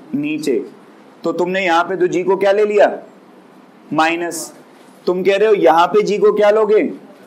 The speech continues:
क्यों? जी की direction तो change हुई नहीं।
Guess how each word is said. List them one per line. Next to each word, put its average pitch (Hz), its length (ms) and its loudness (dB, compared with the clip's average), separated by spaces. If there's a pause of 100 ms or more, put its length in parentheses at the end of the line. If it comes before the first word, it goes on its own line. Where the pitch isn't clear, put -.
(420)
क्यों? 220 300 -2 (400)
जी 151 220 -2
की 185 140 -2
direction 185 420 0
तो 185 80 -2
change 170 280 -4
हुई 160 180 -4
नहीं। 220 200 -2